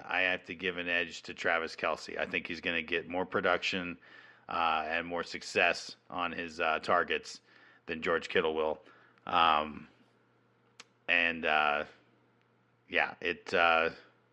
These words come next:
it definitely just comes down to Patrick Mahomes' ability to extend the play, you know, shed the sack, and,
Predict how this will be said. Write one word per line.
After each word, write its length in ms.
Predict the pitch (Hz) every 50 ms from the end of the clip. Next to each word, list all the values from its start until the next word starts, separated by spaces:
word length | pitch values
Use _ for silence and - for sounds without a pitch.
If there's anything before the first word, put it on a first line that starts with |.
| _ _ _ _ _ _ _ - _ _ _ _ _ -
it 100 | 90 92
definitely 320 | 113 107 104 104 104 95
just 200 | 87 92 - -
comes 280 | - 98 95 92 82 73
down 360 | 90 90 90 85 82 82 80
to 320 | - - - 87 82 78 - -
Patrick 400 | - 95 90 - - 101 - 85
Mahomes' 500 | 82 82 - 92 92 90 87 87 80 82
ability 520 | 82 76 80 90 90 90 87 85 85 82
to 180 | 80 - - 82
extend 440 | 78 - - - - 107 104 101 95
the 80 | 90
play, 640 | 85 - - 95 90 87 85 85 85 82 82 78 - - - - - - - - - _ _ _ _ -
you 80 | 80
know, 140 | 78 78 80
shed 360 | - - - 113 101 98 95 90
the 100 | 92 -
sack, 680 | - - 90 87 85 85 85 82 - - - - - - _ _ _ _ _ _ _ _ _ _
and, 560 | - - 82 80 80 78 78 78 78 78 -